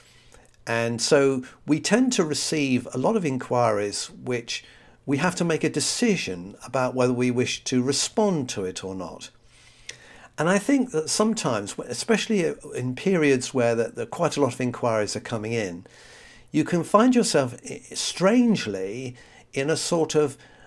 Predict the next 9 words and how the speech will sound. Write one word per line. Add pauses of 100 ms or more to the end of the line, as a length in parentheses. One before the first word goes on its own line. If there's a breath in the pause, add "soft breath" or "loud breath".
(260 loud breath)
um, (400)
fatigue (100)
of
actually
responding (340 soft breath)
to
all
these
inquiries.